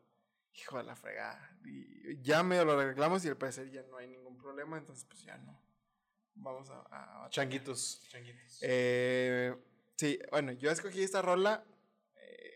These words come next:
Speaker 1: esta vez escogemos como que una rola que nos marcó un chorro, ¿no? Yo me acuerdo de esa rola porque yo cuando la escuché estaba como que en la primaria, como que en tercero, algo así, cuarto.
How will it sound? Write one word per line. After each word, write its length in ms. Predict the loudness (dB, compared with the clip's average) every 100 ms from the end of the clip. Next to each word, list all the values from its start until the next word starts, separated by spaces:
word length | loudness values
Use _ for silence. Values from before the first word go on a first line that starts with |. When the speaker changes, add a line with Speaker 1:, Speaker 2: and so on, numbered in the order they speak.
| -6
Speaker 1:
esta 240 | -2 2
vez 160 | 4 2
escogemos 540 | -2 -4 -2 0 -2 -2
como 200 | -4 -2
que 100 | 0
una 180 | 2
rola 340 | 4 4 4 0
que 120 | -6
nos 240 | -6 -8
marcó 840 | -6 -6 -6 0 4 6 4 0 _ -12
un 160 | -10
chorro, 340 | -6 -6 -8 -16
¿no? 160 | -20 -20 _ _ _ _ -12
Yo 120 | -4
me 80 | 0
acuerdo 260 | 2 4
de 60 | 4
esa 180 | 6 4
rola 320 | 6 4 2
porque 360 | -2 -6 -8 -8
yo 120 | -6
cuando 580 | -8 -6 -4 -4 -6 _ _ _ _ _ _
la 160 | -10 -8
escuché 680 | -8 -8 -2 4 4 4 0 -10
estaba 340 | -6 -4 -4
como 200 | -8 -10
que 80 | -8
en 80 | -8
la 120 | -10
primaria, 640 | -10 -8 -6 -4 -2 -4 -8 _ _ _
como 280 | -20 -20
que 120 | -20 -20
en 280 | -20 _ _ -14
tercero, 440 | -14 -10 -8 -6
algo 120 | -4 -4
así, 240 | -6 -8
cuarto. 480 | -4 -4 -4 -8